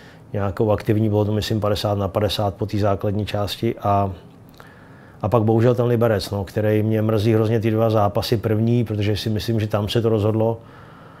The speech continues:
eh, protože s-, ten, do dneška nevíme proč, bavili jsme se o tom s klukama i s Milošem Hořavou. A ten, eh, vstup do té série byl z naší strany takovej neplayoffovej. Neměli jsme ten playoff mod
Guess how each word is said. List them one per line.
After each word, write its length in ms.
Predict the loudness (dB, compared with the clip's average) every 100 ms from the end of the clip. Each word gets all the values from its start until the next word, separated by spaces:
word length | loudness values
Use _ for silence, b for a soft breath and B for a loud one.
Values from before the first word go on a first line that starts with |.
| B B -16
eh, 280 | -6 -2 0
protože 320 | 0 0 2
s-, 400 | 0 -4 -6 -6 -8 -4
ten, 140 | 0 2 2 0 -2 -2
do 100 | 2
dneška 300 | 4 2 2
nevíme 400 | 2 2 2 2
proč, 280 | 2 2 2
bavili 280 | 2 4 4
jsme 300 | 2 0 0
se 120 | 0
o 100 | 0
tom 220 | 2 0
s 40 | 0
klukama 580 | -4 -2 0 0 0 0
i 80 |
s 20 | 2
Milošem 420 | 2 0 0 0
Hořavou. 420 | 0 0 0 -2 -6 B B B B B B B
A 340 | -6 -2 -2 -2 -8 -20 -20 -20 -20 -20 -20 -20 -8
ten, 340 | 0 0 2
eh, 420 | 2 2 2 0 -2
vstup 340 | -4 0 2
do 140 | 2
té 160 | 2 0
série 400 | 0 0 2 2
byl 180 | 2 2
z 80 | 0
naší 260 | -4 -4
strany 300 | -4 -2 0
takovej 320 | 0 0 0
neplayoffovej. 720 | 0 0 0 0 -2 -2 -2 -2
Neměli 520 | -2 0 0 0 0
jsme 220 | -2 -4
ten 200 | -2 -2
playoff 340 | -2 -2 -2 -2
mod 280 | -2 -4